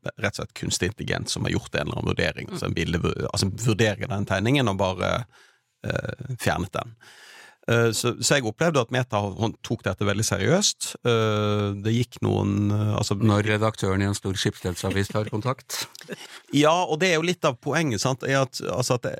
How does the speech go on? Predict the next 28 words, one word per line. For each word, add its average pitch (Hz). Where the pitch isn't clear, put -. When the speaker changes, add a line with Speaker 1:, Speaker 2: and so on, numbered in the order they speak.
Speaker 1:
du 127
har 135
jo, 104
du, 107
du 127
jobber 117
i 110
en 101
organisasjon 110
som 104
har 104
mulighet 110
til 117
å, 95
til 104
å 98
håndtere 117
denne 85
saken, 139
ha 110
kontaktene 104
og 98
ha 107
midlene 104
og 95
pressmidlene. 110
Eh, 110
men, 120